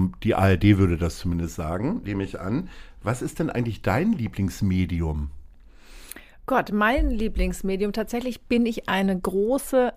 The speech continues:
Speaker 2: Radiohörerin. Also Radio ist eigentlich mein Medium. Das liegt daran, dass ich es immer und überall dabei habe.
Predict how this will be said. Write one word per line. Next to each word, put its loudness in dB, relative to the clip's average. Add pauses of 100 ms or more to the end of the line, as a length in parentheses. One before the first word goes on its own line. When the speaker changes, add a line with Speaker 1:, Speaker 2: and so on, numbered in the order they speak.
Speaker 2:
Radiohörerin. -2 (300)
Also -2
Radio 0
ist -6
eigentlich -6
mein -4
Medium. -2 (420)
Das -2
liegt -6
daran, 2 (100)
dass -2
ich -8
es -8 (100)
immer 2
und -2
überall -2
dabei -2
habe. -10